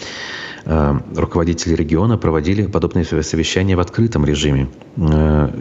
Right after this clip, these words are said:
в том числе усилиями тех людей, которые тогда еще работали в команде Радия Хабирова и отвечали за информационную политику. В общем-то, э, этих людей, э, в лице того же Мурзагулова, например, да, общественность активно критиковала, до сих пор продолжают его осуждать,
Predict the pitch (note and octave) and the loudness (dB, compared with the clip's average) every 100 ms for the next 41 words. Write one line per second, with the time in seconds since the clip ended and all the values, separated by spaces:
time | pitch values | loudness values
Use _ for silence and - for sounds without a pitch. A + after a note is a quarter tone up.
0 | - - G2+ G#2 - G2 F#2 - - - | -8 -2 0 0 -2 0 0 -2 -6 -10
1 | - E2+ - F2+ E2+ D#2+ D2+ E2 E2 D#2 | -4 -2 2 2 4 2 0 0 0 2
2 | F2+ C3 - - - - - - - D#2+ | 2 0 -4 -18 -20 -20 -12 -4 0 0
3 | D#2 E2 E2 D#2 - D#2 D2+ D2 C#2+ - | 0 0 0 0 0 0 0 -2 -2 0
4 | D#2+ D2+ D2 D2 D2 D2+ - D2+ A2 A#2 | 0 2 2 2 2 0 0 0 2 2
5 | G#2 - - - E2+ D#2 D2 E2 F#2+ F2 | 0 -2 -8 -2 0 0 0 0 0 0
6 | D2 - D2+ - D#2 D2+ D2 C#2+ C#2+ - | 0 0 -2 0 2 2 2 -2 -2 -4
7 | - - - - - - - - - E2 | -6 -6 -12 -16 -16 -16 -16 -10 -6 -2
8 | E2 - D2+ D#2+ C#2+ G#1+ A1 C2+ D#2 D2 | -2 0 0 2 0 0 0 2 4 2
9 | D2 - F2 E2 D2+ D2 - - - - | 0 0 0 2 0 -2 -8 -12 -10 -8
10 | - - - - - D2+ D2 D#2+ E2 - | -8 -8 -10 -6 0 2 2 2 2 0
11 | D2+ C#2+ D#2 E2 E2 D#2+ E2+ D#2 D2 D2+ | 0 2 2 4 2 2 2 2 2 0
12 | D2+ C#2+ D2+ E2 D#2+ - E2 D#2 D#2 - | 0 0 0 0 0 -2 -2 0 -2 -2
13 | E2 - E2+ D#2 D#2 D2+ - E2 A2 B2+ | -4 0 0 0 0 -2 0 0 2 0
14 | - - G#2 F#2 - B2 G#2 G2 F2+ F#2+ | -2 -2 -2 -2 -2 -2 0 0 2 2
15 | F2+ E2 E2 - E2+ E2 D#2+ | 0 2 0 0 0 2 0